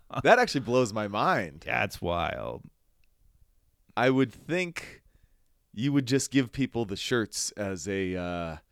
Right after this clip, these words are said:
Speaker 2: you know, in-kind four dollar expense for their labor or something, um, which is what it actually talks
Speaker 1: It's not
Speaker 2: costs to
Speaker 1: in-kind
Speaker 2: produce these things.
Speaker 1: four dollars. It's a for, you losing forty dollars, though.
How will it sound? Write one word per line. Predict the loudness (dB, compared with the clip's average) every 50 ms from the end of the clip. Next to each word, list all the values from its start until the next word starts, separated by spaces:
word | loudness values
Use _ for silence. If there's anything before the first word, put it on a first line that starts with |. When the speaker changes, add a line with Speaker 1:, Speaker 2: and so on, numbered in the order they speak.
| _ _ _ _ _ _
Speaker 2:
you | -12 -8
know, | -8 -8 -6
in-kind | -6 -8 -8 -8 -6 -4 -4 -2 -2 -2 -4 -6 -10
four | -14 -18 -16 -10 -6 -4 -4 -2
dollar | -2 -2 -2 -2 -4 -6
expense | -8 -10 -10 -8 -8 -8 -8 -8
for | -12 -10 -10
their | -8 -8 -6
labor | -4 -6 -6 -6 -8 -12 -14
or | -16
something, | -16 -16 -16 -18 -18 -20 -20 -20 -20 _ _ _ _ _ _ _ _ _ _ _ _ -10
um, | -8 -6 -6 -6 -8
which | -8 -10 -10
is | -8
what | -6 -6 -4
it | -4 -4
actually | -6 -8 -10 -12 -12
talks | -12 -12 -12 -12 -12
Speaker 1:
It's | -10 -8
not | -8 -6 -4
Speaker 2:
costs | -4 -4 -4 -2
to | -2
Speaker 1:
in-kind | 0 0 -2 -2
Speaker 2:
produce | -2
these |
things. | -2
Speaker 1:
four | -2 -2
dollars. | -2 -2 -2 -2 -2 -2 -6 -8 -12
It's | -12 -10 -10
a | -10 -10
for, | -12 -12 -10 -8 -8 -8 -8
you | -8 -8 -6 -6
losing | -6 -4 -4 -2 -2 -2 -2 -4 -6 -8 -8
forty | -12 -14 -14 -10 -8 -6 -6 -6 -8 -8
dollars, | -10 -12 -12 -12 -12 -12 -14 -14 -16 -18 -16 -14
though. | -12 -12 -10 -10 -12 -12